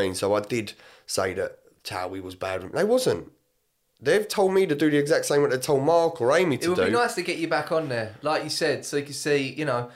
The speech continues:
Speaker 2: 'cause you got a lot of younger people on Towie now.
Speaker 1: Mm.
Speaker 2: But it'd be nice to have that. I think it, I think it would be great
Speaker 1: I'd
Speaker 2: if
Speaker 1: like to
Speaker 2: you
Speaker 1: do
Speaker 2: could.
Speaker 1: it. I'd like to do it. But look, if they never wanted me back, I'd understand why, you know.
Speaker 2: Do you talk to, do you ever talk to the people from Towie still?
Speaker 1: None of them.
Speaker 2: No.
Speaker 1: None of them. Like
Speaker 2: Do you know people that are still working on it?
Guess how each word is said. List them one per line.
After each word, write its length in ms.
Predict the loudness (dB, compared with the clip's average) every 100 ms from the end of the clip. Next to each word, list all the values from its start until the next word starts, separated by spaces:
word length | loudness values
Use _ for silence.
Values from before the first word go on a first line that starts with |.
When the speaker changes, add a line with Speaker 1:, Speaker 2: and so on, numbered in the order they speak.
| -18 -12
Speaker 2:
'cause 140 | -6
you 60 | 0
got 100 | 2
a 40 |
lot 80 | 2
of 60 | 0
younger 200 | -4 -4
people 260 | -4 -4
on 60 | -6
Towie 380 | -4 -4 -4 -6
now. 160 | -6
Speaker 1:
Mm. 360 | -2 -2 -2 -6 -12 0
Speaker 2:
But 160 | 0
it'd 100 | 2
be 80 | -2
nice 300 | 0 -2 -2
to 60 | -2
have 200 | -2 -2
that. 340 | -2 0 -4 -8
I 120 | -8
think 280 | -8 -10 -10
it, 80 |
I 20 | -12
think 240 | -10 -12
it 40 |
would 60 | -10
be 80 | -12
great 420 | -8 -8 -10 -14 -6
Speaker 1:
I'd 120 | -2
Speaker 2:
if 20 | 2
Speaker 1:
like 160 | 2
to 60 | 2
Speaker 2:
you 60 | 2
Speaker 1:
do 80 | 4
Speaker 2:
could. 100 | 4
Speaker 1:
it. 60 |
I'd 80 | 2
like 220 | 2 2
to 40 | 2
do 120 | 2
it. 160 | 2 2
But 100 | 2
look, 160 | 2
if 100 | 2
they 120 | 2
never 180 | 2 2
wanted 280 | 2 2 2
me 100 | -2
back, 280 | 0 0 2
I'd 160 | 0
understand 520 | 2 0 -2 0 0 4
why, 180 | 4
you 160 | 4 0
know. 220 | 0 0
Speaker 2:
Do 140 | -2 -10
you 40 |
talk 280 | -4 -4 -4
to, 140 | -6 -6
do 100 | -4
you 60 |
ever 100 | -4
talk 240 | -4 -10 -10
to 100 | -12
the 40 |
people 220 | -10 -12 -12
from 100 | -16
Towie 340 | -12 -12 -10
still? 160 | -10 -6
Speaker 1:
None 80 | -6
of 80 | -8
them. 180 | -12 -14 _ _ -12
Speaker 2:
No. 140 | -6
Speaker 1:
None 140 | -4
of 140 | -4 -6
them. 280 | -8 -8 -8
Like 180 | -4 -2
Speaker 2:
Do 20 |
you 40 | 0
know 120 | -2
people 220 | -2 -4
that 80 | -6
are 40 |
still 180 | -6 -6
working 320 | -4 -6 -8
on 100 | -12
it? 180 | -12 -16